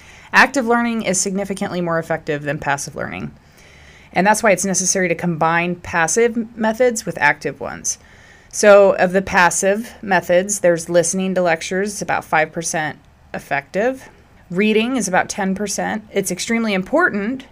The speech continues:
It's when it still comes to the context of learning, you memorize only a very small percentage of what you actually read in the long term.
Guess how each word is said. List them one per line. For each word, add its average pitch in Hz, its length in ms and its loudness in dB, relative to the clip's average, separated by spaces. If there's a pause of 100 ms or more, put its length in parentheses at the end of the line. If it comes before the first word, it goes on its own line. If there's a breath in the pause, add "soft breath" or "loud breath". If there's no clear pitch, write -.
(120)
It's 196 260 -4
when 180 180 -4
it 170 80 -2
still 190 200 -4
comes 202 260 -4
to 180 60 -6
the 180 80 0
context 180 520 -4
of 165 140 -8
learning, 175 540 -4
you 190 100 -4
memorize 180 500 0
only 175 220 -4
a 160 60 -6
very 165 180 -2
small 160 240 -8
percentage 160 640 -8
of 165 160 -12
what 160 200 -6
you 160 60 -6
actually 156 380 -8
read 156 300 -12
in 160 100 -12
the 156 80 -12
long 151 260 -10
term. - 340 -12